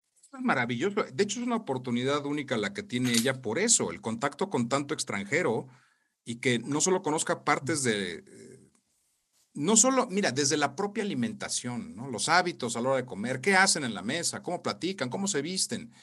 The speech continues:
qué platican de sus pa-, lugares de origen. Eso es maravilloso. Y yo lo único que sí te sugeriría, Alfonso, digo, y no solamente como una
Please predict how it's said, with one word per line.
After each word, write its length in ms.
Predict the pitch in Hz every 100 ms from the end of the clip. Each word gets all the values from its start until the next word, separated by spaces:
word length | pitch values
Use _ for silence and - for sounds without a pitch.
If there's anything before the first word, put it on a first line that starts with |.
| - _
qué 100 | -
platican 540 | 185 175 - 202 202 135
de 80 | 104
sus 260 | 110 -
pa-, 200 | _ -
lugares 380 | - 113 139 143
de 60 | 107
origen. 360 | 113 - 95
Eso 140 | 117 247
es 60 | 262
maravilloso. 760 | 170 92 90 87 180 - - - _ _ _ _ -
Y 240 | 147 156
yo 140 | 170 226
lo 80 |
único 300 | 233 240 233
que 100 | -
sí 100 | 143
te 140 | 190 175
sugeriría, 560 | 143 120 113 110 123
Alfonso, 460 | 127 123 123 120 143
digo, 280 | 143 165 160
y 240 | 143 151 160
no 200 | 170 208
solamente 640 | 208 202 190 190 196 190
como 280 | 165 143 135
una 600 | 151 175 170 156 127 101